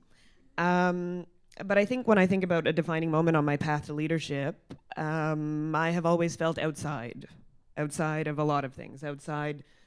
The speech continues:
culturally, I'm queer, outside, um, just, like, really outside and watching sometimes. Like, I feel a bit like a witness more than a, um, someone who's interacting. And I don't know if everybody feels like this. I'm only in my own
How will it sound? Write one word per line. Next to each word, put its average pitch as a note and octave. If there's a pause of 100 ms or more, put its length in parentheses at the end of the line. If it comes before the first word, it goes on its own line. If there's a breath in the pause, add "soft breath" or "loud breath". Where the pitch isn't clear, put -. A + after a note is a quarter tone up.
(140)
culturally, F3
I'm D#3
queer, E3
outside, D3 (380 soft breath)
um, C#3+ (720)
just, -
like, G3
really G3+
outside F3
and D#3
watching D3
sometimes. B2+
Like, D3
I D3
feel D#3
a D#3
bit D3+
like C#3+
a D3
witness D#3+ (100)
more F3
than E3
a, D3+ (600 soft breath)
um, D3
someone E3
who's D#3
interacting. E3
And A#3+
I D#4
don't E4+
know A#3+
if E3+
everybody D3+
feels C#3
like C3+
this. -
I'm D#3+
only D3+
in C#3+
my C3
own B2